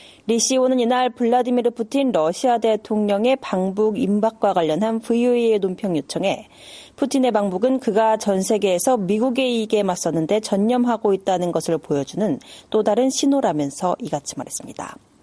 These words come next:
이어 북한은 푸틴의 전쟁 기기에 매우 필요한 군수품과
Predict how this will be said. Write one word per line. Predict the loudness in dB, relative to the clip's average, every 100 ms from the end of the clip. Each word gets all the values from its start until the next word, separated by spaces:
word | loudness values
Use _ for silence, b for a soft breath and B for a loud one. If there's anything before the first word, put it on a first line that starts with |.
| B B B B -2
이어 | -2
북한은 | 0 -2 0 0
푸틴의 | -2 0 2 2 0
전쟁 | 0 0 2 0 0
기기에 | -2 0 2 2
매우 | 2 2 2
필요한 | -2 -2 2 2 0
군수품과 | 0 -2 -2 -4 -6 -6 -2 -4